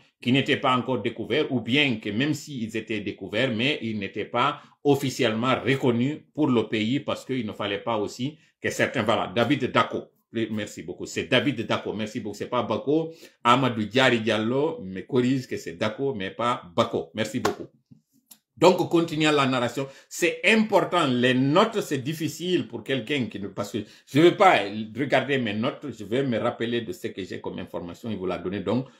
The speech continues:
vous voudrez bien m'excuser. Les erreurs et les dérapages ou les, les mélanges qui sont en train de se faire, comprenez que c'est humain. Donc, ce David Dako,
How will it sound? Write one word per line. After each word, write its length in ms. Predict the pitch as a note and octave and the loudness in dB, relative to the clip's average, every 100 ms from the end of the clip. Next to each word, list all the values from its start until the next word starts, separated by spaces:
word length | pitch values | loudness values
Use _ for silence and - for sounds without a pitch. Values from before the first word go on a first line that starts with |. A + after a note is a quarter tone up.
| _ | _
vous 120 | F#2 | -2
voudrez 340 | G#2 A2+ A2 | 0 2 2
bien 180 | G#2 A#2+ | 2 2
m'excuser. 800 | A2 G2 - G2+ F#2 G#2 C#3 A#2+ | 0 -2 -6 -12 -6 -4 -4 -6
Les 380 | F#2 G#2 B2 G#2+ | -2 2 2 2
erreurs 360 | G#2+ A2 B2+ B2 | 0 0 -2 -4
et 60 | |
les 140 | G2 F#2 | -6 -6
dérapages 640 | G2 F#2 G#2 A2 A#2 G#2 | -6 -4 -2 0 -2 -4
ou 400 | G2 G2+ A#2+ B2+ | -8 -4 -2 0
les, 380 | G#2+ F#2 F2+ E2+ - - - | 0 -2 -4 -6 -12 -20 -6
les 200 | F2 F2+ | 0 2
mélanges 360 | A2+ B2 B2+ | 4 4 4
qui 80 | - | -2
sont 160 | - A2+ | -8 -8
en 80 | F#2+ | -8
train 180 | F#2+ G2+ | -8 -10
de 80 | F#2+ | -10
se 120 | F2+ | -12
faire, 200 | - G2+ | -10 -10
comprenez 400 | G#2+ F#2 F#2+ G#2+ | -10 -8 -8 -8
que 100 | - | -10
c'est 140 | - | -10
humain. 220 | F2+ D#2+ - _ _ | -10 -10 -14 _ _
Donc, 420 | - D#3 E3 D#3+ | 4 4 4 0
ce 140 | - A2+ | -2 -4
David 560 | F#2 D3+ D3+ C#3+ C3+ | 2 2 4 2 0
Dako, 560 | G#2 G2+ F#2 G#2+ A#3 | 0 -4 -4 -4 -6